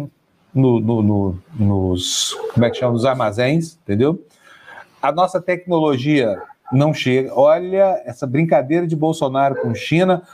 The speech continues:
Bolsonaro é doido, pensa que ele é o Trump, mas ele não é o Trump, tá? E o Brasil não são os Estados Unidos. Vai tomar parte numa guerra que não é dele,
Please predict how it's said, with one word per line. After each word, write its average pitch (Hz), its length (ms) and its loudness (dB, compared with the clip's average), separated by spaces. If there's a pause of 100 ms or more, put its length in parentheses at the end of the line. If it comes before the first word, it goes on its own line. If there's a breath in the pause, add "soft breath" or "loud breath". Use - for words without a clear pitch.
(140 loud breath)
Bolsonaro 160 600 0 (300)
é 156 140 0
doido, 143 460 0
pensa 165 340 -2
que 175 140 -2
ele 185 140 2
é 208 40 4
o 220 80 -2
Trump, 147 400 -2
mas 113 180 -6
ele 147 120 -2
não 214 200 2
é 214 140 4
o 240 60 0
Trump, 120 380 -4 (200)
tá? 123 220 0
E 143 100 2
o - 20 4
Brasil 151 380 0
não 185 160 -4
são 185 160 2
os 180 80 -4
Estados 185 260 0
Unidos. 143 400 -2 (320 loud breath)
Vai 147 220 2
tomar 180 280 0
parte 143 360 -2
numa 131 140 -2
guerra 117 280 0
que - 140 -10
não 120 140 2
é 117 60 2
dele, 131 440 -2